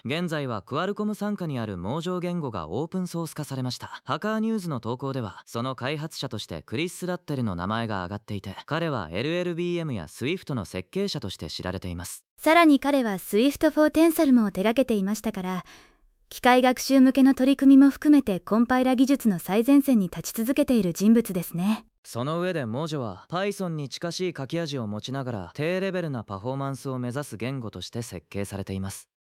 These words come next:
Speaker 1: ラッタナのコンパイラ設計の経験が、その両立にどう生きているのかという視点で議論が交わされていました。次に、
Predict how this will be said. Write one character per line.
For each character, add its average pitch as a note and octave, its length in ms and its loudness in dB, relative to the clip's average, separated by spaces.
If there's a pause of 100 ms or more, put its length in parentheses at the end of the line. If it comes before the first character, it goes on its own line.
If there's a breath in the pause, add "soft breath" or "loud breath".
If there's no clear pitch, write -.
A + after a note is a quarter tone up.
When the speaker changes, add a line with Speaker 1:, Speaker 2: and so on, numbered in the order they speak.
(120)
Speaker 1:
ラ C#3+ 180 -2
ッ - 40 -20
タ D3 160 -6
ナ C3+ 120 -2
の A2+ 120 -4
コ C3 160 -6
ン C#3+ 60 -6
パ D#3 140 -4
イ D#3 40 -4
ラ D3+ 120 -4
設 D3 200 -8
計 C3+ 160 -6
の G#2 120 -4
経 G#2+ 200 -4
験 A2+ 200 -4
が、 A2+ 260 -4
そ - 180 -8
の D#3 140 -4
両 D3+ 240 -2
立 D3+ 220 -6
に D3 160 -6
ど F3 180 -2
う D#3 80 -4
生 D3+ 160 -6
き - 40 -14
て C3+ 140 -6
い B2 40 -4
る C3 80 -4
の C3 100 -4
か A2 120 -10
と F2+ 100 -10
い F2 100 -8
う E2+ 60 -10
視 - 100 -12
点 G#2 180 -4
で G#2+ 140 -4
議 B2 140 -4
論 C3+ 180 -4
が E2 140 -10
交 F2 120 -12
わ F#2+ 100 -6
さ G#2+ 100 -8
れ G#2+ 80 -6
て G#2+ 80 -6
い G#2+ 80 -4
ま G#2+ 80 -4
し - 80 -10
た。 - 200 -16 (140)
次 F3+ 240 -4
に、 C#3+ 160 -6